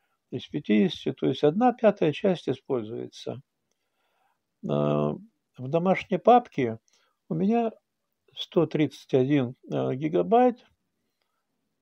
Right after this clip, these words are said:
э, и занято, э, только двадцать четыре. Вот. Вот, э,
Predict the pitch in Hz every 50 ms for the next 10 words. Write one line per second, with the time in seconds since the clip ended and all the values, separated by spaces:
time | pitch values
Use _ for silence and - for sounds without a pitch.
0 | _ _ - 165 156 156 156 151 151 151 147 - 240 190 196 220 226 240 247 240
1 | _ _ _ _ _ _ _ _ _ _ _ _ _ _ _ _ _ _ _ _
2 | _ _ _ _ _ _ - 247 196 143 135 135 143 185 208 220 208 202 202 -
3 | 185 175 170 170 175 - - 190 - - 139 135 - - 196 190 - - 135 117
4 | 135 156 175 170 - - - - - - - - - 123 113 110 110 110 104 -
5 | _ _ _ _ _ _ _ _ _ _ _ _ _ _ _ _ _ _ - 151
6 | 135 131 131 127 131 127 120 - _ _ _ _ _ _ _ _ _ _ - -
7 | 254 262 262 - - 320 202 160 160 156 147